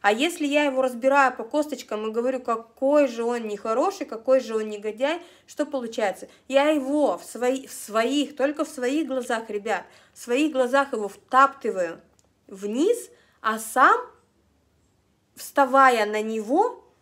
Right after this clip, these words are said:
носик свой вытаскиваю из своего болота. Но это же не про тебя, ты дальше-то никуда не двинулся. Ты там будешь стоять, пока он под тобой будет, ты будешь, вот у тебя вот будет нос. Так ты б-, благодарен ему должен быть.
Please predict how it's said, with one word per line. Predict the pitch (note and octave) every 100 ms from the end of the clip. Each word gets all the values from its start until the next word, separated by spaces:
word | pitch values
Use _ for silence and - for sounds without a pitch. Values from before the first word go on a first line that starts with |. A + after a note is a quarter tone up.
| _ _ _ _ _ _ _ -
носик | C4 E4 E4+ -
свой | - B3 D4 -
вытаскиваю | A3+ A3+ B3+ C4+ - A#3
из | A3
своего | A3 G3+ G#3
болота. | A3+ A3 G#3 F#3 - _ _ _ _ _ _ _ _ _ _ _ _ _ _ _ _ _ -
Но | A#3+ C#4
это | C#4 C#4 C#4
же | C#4
не | C4+
про | C4 B3+ B3
тебя, | C4+ A3 C4 C#4 -
ты | C#4+
дальше-то | A#3 C4+ E4 E4+ -
никуда | C4 C4 A#3+ B3
не | C4 A#3+
двинулся. | G3+ B3 D4+ B3 - - - _ _ _ _ _ _ _ _
Ты | -
там | C#4 D#4 D#4+
будешь | C#4+ D4 C#4+
стоять, | - D4 F#4
пока | - C#4 D4+ D4+
он | C#4+ D4 B3
под | A3 -
тобой | A3+ A3+ A#3+
будет, | D4 G4+ F#4+
ты | A#3
будешь, | A#3+ C4 A#3+
вот | A3 A3+
у |
тебя | - A3 B3 A#3+
вот | F#3+
будет | A3 A3 -
нос. | G3+
Так | F#3+ G#3 -
ты | C4+
б-, | A#3+
благодарен | G#3+ G#3+ B3 B3+ A#3 D4 E4+ C#4
ему | A3 G3+
должен | F#3+ F#3 F#3+ F3
быть. | -